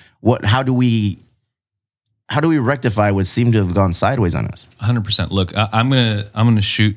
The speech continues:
Speaker 2: you guys straight. There is no solution to homelessness. There's managing it. You are never gonna end homelessness, but you could mitigate it to where it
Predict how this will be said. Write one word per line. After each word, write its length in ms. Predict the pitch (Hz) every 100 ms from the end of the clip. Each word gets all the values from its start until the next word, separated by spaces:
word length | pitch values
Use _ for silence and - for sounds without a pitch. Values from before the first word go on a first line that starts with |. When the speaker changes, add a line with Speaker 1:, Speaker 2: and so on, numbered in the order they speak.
| -
Speaker 2:
you 140 | 104
guys 200 | 101 90
straight. 460 | - - 92 101 -
There 120 | 107
is 220 | 110 110
no 340 | 107 98 98
solution 720 | 95 - 95 87 92 98 120 110
to 100 | 117
homelessness. 420 | 120 120 120 120
There's 160 | 101
managing 580 | 87 90 87 90 78 73
it. 140 | 65 - _
You 180 | 107 117
are 80 | 113
never 260 | 120 120
gonna 280 | 113 107 104 -
end 400 | 95 95 95 87
homelessness, 680 | - 85 78 71 - 98 -
but 180 | -
you 120 | 95 117
could 180 | -
mitigate 480 | 92 107 117 101 98
it 120 | 92
to 100 | -
where 180 | 90 92
it 220 | 78 87